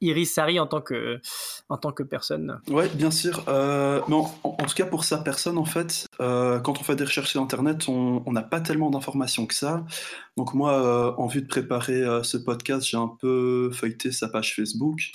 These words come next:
Speaker 2: euh, notamment fin novembre deux mille seize, où,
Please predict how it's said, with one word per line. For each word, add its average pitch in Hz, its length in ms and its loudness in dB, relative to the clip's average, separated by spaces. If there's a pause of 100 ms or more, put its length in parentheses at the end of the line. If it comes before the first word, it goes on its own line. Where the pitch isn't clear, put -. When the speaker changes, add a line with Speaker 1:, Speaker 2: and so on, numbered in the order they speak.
Speaker 2:
euh, 120 560 2
notamment 131 800 2
fin 123 220 0
novembre 123 340 2
deux 120 100 0
mille 120 160 2
seize, 127 480 -2
où, 117 400 0